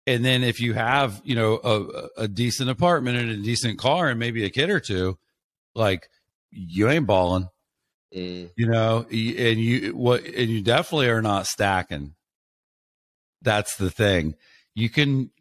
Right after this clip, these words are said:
Speaker 1: get real nice monthly cash flow and put a little bit to the side. But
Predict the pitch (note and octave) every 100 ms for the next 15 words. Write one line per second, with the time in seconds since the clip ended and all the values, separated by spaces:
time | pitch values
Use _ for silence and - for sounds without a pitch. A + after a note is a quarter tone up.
0 | - G#2+ G#2+ - E2+ G2 B2 B2+ B2+ B2
1 | A#2 A2 G2+ F2+ - G#2+ A2 G#2 A#2 A2
2 | G2 A2+ G2+ G2+ - G#2+ G#2 G2+ G2 D2+
3 | C#2+ _ _ _ _ C3 A#2 A2+ A2 G#2
4 | G#2+ G#2 - - G#2 G2+ B2 G#2+ G2+ A2
5 | G2 G2